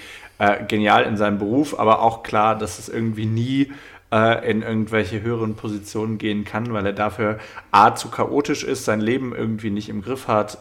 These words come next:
ähm, und auch eigentlich, äh, nicht das Fälle lösen sein lassen könnte. Ähm, und das Revier, das noch, ja, eine ganze Reihe weiterer Charaktere mit sich bringt, wird dann, ähm,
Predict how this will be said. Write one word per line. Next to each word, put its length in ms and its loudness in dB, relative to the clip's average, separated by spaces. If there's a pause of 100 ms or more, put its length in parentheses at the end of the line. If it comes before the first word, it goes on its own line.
ähm, 320 -2 (360)
und 260 -6
auch 240 2
eigentlich, 640 -2 (100)
äh, 340 -4
nicht 400 -6
das 160 -2
Fälle 320 0
lösen 400 -4
sein 300 -6
lassen 380 -10
könnte. 640 -2 (500)
Ähm, 380 0 (160)
und 340 -6
das 220 -6
Revier, 340 0
das 280 -8
noch, 280 -2 (240)
ja, 340 2
eine 140 -4
ganze 360 -2
Reihe 280 2
weiterer 320 2
Charaktere 540 -4
mit 160 -4
sich 200 -6
bringt, 280 -2
wird 320 -4
dann, 340 2 (400)
ähm, 400 0